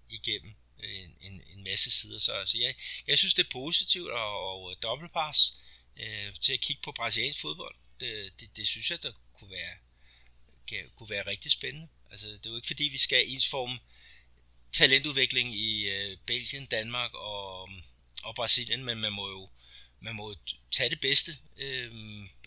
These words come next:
af det, der er, ikke? Og så prøve at se, om man, man kan få optimeret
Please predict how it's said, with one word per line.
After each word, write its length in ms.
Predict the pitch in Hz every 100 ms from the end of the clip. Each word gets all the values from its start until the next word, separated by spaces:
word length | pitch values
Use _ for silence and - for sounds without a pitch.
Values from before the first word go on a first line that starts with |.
| -
af 120 | 110
det, 160 | 127
der 60 | 135
er, 260 | 127 120 156
ikke? 140 | 143
Og 80 | 117
så 100 | 139
prøve 180 | - 127
at 60 |
se, 120 | -
om 60 | 123
man, 260 | 117 117 -
man 140 | 110
kan 140 | - 120
få 280 | - 107 - - - -
optimeret 720 | 117 - - 117 120 120 135